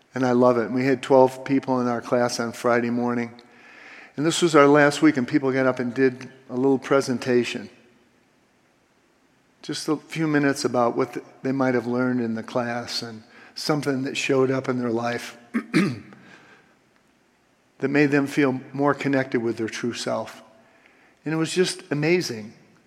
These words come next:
the experience to me. All I can say was, it was just an example of being real. It felt real in the room, 'cause people felt safe, felt that they could show up. We created a safe container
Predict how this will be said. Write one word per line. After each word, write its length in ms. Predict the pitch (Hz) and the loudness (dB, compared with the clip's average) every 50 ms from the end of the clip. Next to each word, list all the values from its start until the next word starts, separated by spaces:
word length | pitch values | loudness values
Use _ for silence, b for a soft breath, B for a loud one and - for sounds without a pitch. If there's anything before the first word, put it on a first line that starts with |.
| _ _ _ _ _ - | _ _ _ _ _ -6
the 100 | - 139 | -4 -4
experience 680 | 135 131 - - - 170 170 170 160 143 127 117 - - | -2 -2 -4 -2 2 4 4 6 6 4 2 0 -2 -4
to 80 | - 131 | -6 -4
me. 160 | 127 120 117 | -2 -2 0
All 240 | 117 117 135 147 165 | 0 2 4 6 6
I 60 | 165 | 6
can 240 | 160 - 156 135 127 | 4 0 -4 -6 -4
say 300 | - - - 160 170 170 | -4 0 2 4 4 4
was, 420 | 143 123 117 113 117 117 - - - B B B B B B B B B | 4 2 -2 -2 -4 -6 -8 -10 -16 B B B B B B B B B
it 60 | 139 | -2
was 180 | 131 131 127 - | -2 0 0 0
just 220 | 156 143 - - | 0 0 0 0
an 80 | 151 143 | 0 0
example 600 | 139 131 127 123 139 147 151 151 - 147 131 127 | 0 0 0 0 0 2 2 2 2 2 2 2
of 60 | 123 | 2
being 260 | 123 143 139 131 131 | 2 0 0 0 0
real. 380 | 127 131 143 170 165 - - - - - - - - - | 2 2 2 2 2 0 -2 -8 -18 -20 -20 -18 -12 -12
It 60 | 120 | -8
felt 300 | - - 143 135 127 - | 0 2 4 4 4 2
real 400 | 127 123 127 139 143 139 127 123 | 0 0 2 2 2 4 2 0
in 120 | 123 120 117 | 0 -2 -4
the 80 | 113 | -4
room, 320 | 113 117 117 120 113 104 104 - - - _ b b b b b b b | -4 -4 -4 -6 -8 -10 -12 -16 -20 -20 _ b b b b b b b
'cause 120 | b - | b -12
people 280 | - - 139 123 - 117 | -6 -4 -4 -2 -4 -6
felt 280 | - - 120 117 120 - | -6 -4 -6 -6 -4 -4
safe, 560 | - - - 123 120 117 104 - - - - - _ _ _ _ | -4 -2 -2 -2 -4 -6 -8 -10 -16 -20 -20 -20 _ _ _ _
felt 300 | - - 131 123 117 - | -10 -4 -4 -4 -4 -4
that 120 | 120 110 | -6 -6
they 140 | - 120 113 | -6 -8 -8
could 160 | - 123 113 | -6 -6 -8
show 320 | - - - 120 113 113 110 | -6 -6 -4 -4 -4 -4 -4
up. 220 | 113 110 - - - - - _ _ _ _ _ _ _ _ _ _ _ _ _ _ _ _ _ _ _ _ _ _ _ _ _ _ _ _ _ _ _ _ _ _ _ _ _ _ _ _ _ _ _ _ _ _ - | -6 -8 -10 -14 -20 -20 -20 _ _ _ _ _ _ _ _ _ _ _ _ _ _ _ _ _ _ _ _ _ _ _ _ _ _ _ _ _ _ _ _ _ _ _ _ _ _ _ _ _ _ _ _ _ _ -8
We 140 | 131 135 123 | -6 -6 -4
created 460 | - - 151 147 143 147 139 131 131 | -2 2 4 6 6 6 4 4 0
a 60 | 131 | 0
safe 320 | 131 - - 131 131 131 - | 0 0 2 2 2 2 -2
container 640 | - 131 123 120 - 135 127 123 120 110 110 - | -6 -8 -8 -6 -4 -4 -4 -4 -4 -6 -8 -10